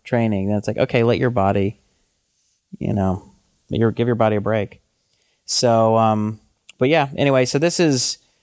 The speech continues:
you know, I, and the last thing I'll say about it and move on is I just decided, you know, the whole idea of, like, I'm gonna give myself my birthday present, I'm gonna give myself the twenty, my twenties back,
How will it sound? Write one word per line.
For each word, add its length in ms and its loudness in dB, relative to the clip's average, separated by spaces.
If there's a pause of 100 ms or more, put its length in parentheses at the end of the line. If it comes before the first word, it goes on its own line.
(280)
you 100 0
know, 140 2
I, 180 0
and 300 0 (560)
the 80 2
last 200 0
thing 100 2
I'll 60 2
say 140 0
about 180 2
it 40 0
and 80 0
move 160 2
on 380 2 (440)
is 140 0
I 100 2
just 160 -4
decided, 400 0
you 60 0
know, 100 2
the 80 0
whole 140 0
idea 240 2
of, 40 -2
like, 160 0
I'm 100 -2
gonna 120 2
give 140 0
myself 640 -2
my 80 0
birthday 260 0
present, 400 -2
I'm 60 -12
gonna 140 -4
give 60 0
myself 300 -2
the 60 -16
twenty, 400 -2
my 100 0
twenties 320 -2
back, 400 0